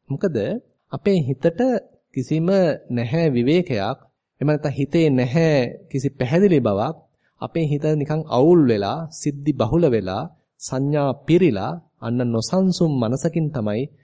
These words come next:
මේ හිත ඉක්මනටම ප්‍රතිචාර දක්වන්නේ. ඉක්මනටම ප්‍රතික්‍රියා දක්වන්නේ.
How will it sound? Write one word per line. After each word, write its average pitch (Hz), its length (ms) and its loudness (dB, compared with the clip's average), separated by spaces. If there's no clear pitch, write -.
මේ 131 180 -2
හිත 123 180 -4
ඉක්මනටම 135 640 0
ප්‍රතිචාර 110 460 -4
දක්වන්නේ. 101 500 -8
ඉක්මනටම 120 640 0
ප්‍රතික්‍රියා 110 480 -6
දක්වන්නේ. 104 440 -10